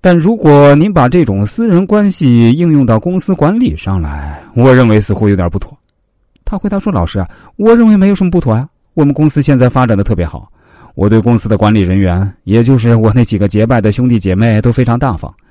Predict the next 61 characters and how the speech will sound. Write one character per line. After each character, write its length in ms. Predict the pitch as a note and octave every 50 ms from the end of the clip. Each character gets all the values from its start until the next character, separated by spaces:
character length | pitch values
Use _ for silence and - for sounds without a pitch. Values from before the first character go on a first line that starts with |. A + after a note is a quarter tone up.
| _ _ _ _ _ - _ _ -
给 160 | - C3 B2+ C3+
了 80 | E3+
他 100 | E3+ E3+
们 140 | E3+ E3 D#3+
非 140 | D3 E3+ D#3+
常 160 | D#3+ E3 E3+
丰 180 | - G3 F#3+ E3
厚 140 | F3+ E3
的 80 | D3 C#3
股 180 | - G2 F#2 E2
权。 260 | - G2 F2+ G2 D3 F#3 - _ _ _ _ _ _ _ _ _ _ -
我 140 | E3 G2 G#2+
这 80 | A#2+
个 120 | A2+ A#2+ A#2+
人 100 | B2 B2
用 160 | C3 B2+ A2+
人 100 | G#2+ A#2
方 160 | B2 B2+ B2
面 140 | B2 A#2+ G#2+
有 100 | F#2 E2+
个 120 | E2+ F#2
原 200 | F#2 F#2 F2+ A#2
则， 320 | B2+ F#2+ E2+ D#2 D2 D2+ - - _ _ _ _ _ _ -
那 160 | - F#3 F3+
就 120 | E3+ E3+
是 180 | D3+ D3+ D#3+ C#3+ - - - -
只 180 | - - E3 F#3
用 140 | A3 A3 G3+
我 120 | D#3+ C#3+
看 200 | D3+ - F3 F3
得 80 | E3+ E3+
顺 180 | - F#3+ F3
眼 160 | C#3 F#2+ E2 F2+
的 80 | A2+
人， 240 | G#2 F#2 F#2+ G#2 G#2+ _ _ _ _ _ _ _ -
我 120 | E3+ F3
只 140 | D3+ C#3+ C#3
用 160 | C#3+ D#3 D3
我 100 | B2+ A#2+
知 160 | A2+ - D3+
根 160 | C3+ D#3 D#3
知 140 | C#3+ - D3+
底 100 | C3+ F#2
的 120 | C#2+ - E2
人。 200 | D2+ D2+ D#2 - _ _ _ _ _ _ _ -
我 340 | - G2 G#2+ G#2+ C3+ F3 F#3
比 160 | - G#2+ G2+
较 160 | F#2+ G#2+ G#2
崇 180 | G2 G#2 A2 A2
尚 160 | A2 G#2+ G2+
《水 160 | F2+ - G#2+ A#2
浒 220 | A2 G#2 G2 F#2
传》 180 | F2+ A2+ G#2 F#2
里 260 | E2+ D2+ D#2 D#2+ E2+ F#2 _ _ _ _ _
宋 300 | - - G3+ F#3 D3 B2
江 240 | - F#3 F#3+ G#3 G#3
的 100 | F3+ C3
用 160 | B2 A2+ G#2
人 140 | G2 G2+ G#2+
思 160 | - A#2 G#2+
维 220 | G2 F#2 F#2+ -